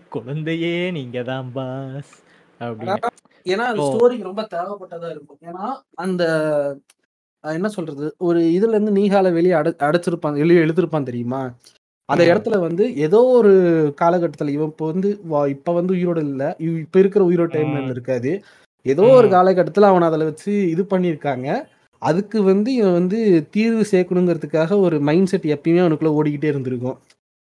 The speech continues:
Speaker 2: அதனால
Speaker 1: அது
Speaker 2: ஆன
Speaker 1: என்னன்னா
Speaker 2: ரீஇன்கார்னேஷன் தான் இவன்.
Speaker 1: என்ன, என்ன, என்ன, என்ன மேட்டர்னா வந்து, ஆ, இதுல வந்து அவனுக்கு திரும்ப அந்த ஒரு விஷன் வந்து நீஹால் காமிச்சிருப்பா.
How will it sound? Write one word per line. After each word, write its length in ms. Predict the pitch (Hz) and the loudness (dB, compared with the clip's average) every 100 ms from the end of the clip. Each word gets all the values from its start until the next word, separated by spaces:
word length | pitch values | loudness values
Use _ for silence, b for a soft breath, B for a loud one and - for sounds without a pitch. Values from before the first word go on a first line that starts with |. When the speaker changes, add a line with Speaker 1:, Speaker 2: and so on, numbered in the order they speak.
| _ - | _ -10
Speaker 2:
அதனால 360 | 143 180 202 | -2 2 6
Speaker 1:
அது 100 | 226 | 6
Speaker 2:
ஆன 220 | 214 185 | 6 4
Speaker 1:
என்னன்னா 120 | 180 185 | 4 4
Speaker 2:
ரீஇன்கார்னேஷன் 560 | 190 185 185 175 170 | 2 4 2 2 0
தான் 140 | 160 156 | 0 0
இவன். 280 | 143 147 - _ _ _ _ _ _ _ | 0 -4 -6 _ _ _ _ _ _ _
Speaker 1:
என்ன, 280 | 135 175 180 | -14 -10 -12
என்ன, 400 | 147 143 165 135 | -12 -12 -10 -10
என்ன, 420 | 135 147 160 151 | -12 -12 -12 -10
என்ன 260 | 135 147 175 | -12 -10 -10
மேட்டர்னா 580 | 135 147 151 147 147 131 | -8 -12 -10 -12 -12 -12
வந்து, 480 | 117 120 170 294 _ _ _ _ _ _ - | -16 -20 -20 -20 _ _ _ _ _ _ -10
ஆ, 480 | 131 127 131 131 _ _ _ - 151 _ - | -6 -4 -6 -8 _ _ _ -18 -18 _ -14
இதுல 80 | 151 | -8
வந்து 640 | 175 151 151 233 190 151 135 123 117 110 b b b _ | -6 -6 -8 -8 -6 -6 -6 -6 -10 -12 b b b _
அவனுக்கு 420 | 139 156 156 135 | -2 -2 -2 -8
திரும்ப 380 | - 208 226 233 | -6 -6 -4 -2
அந்த 460 | 180 165 151 139 135 | -2 -2 -2 -2 -2
ஒரு 240 | 151 147 | -2 -4
விஷன் 260 | 139 - 220 | -4 -4 -4
வந்து 520 | 185 165 196 185 160 151 | -4 -6 -6 -2 -2 -2
நீஹால் 280 | 170 170 | -2 0
காமிச்சிருப்பா. 560 | 143 139 143 - 117 113 | 0 -4 -6 -12 -16 -16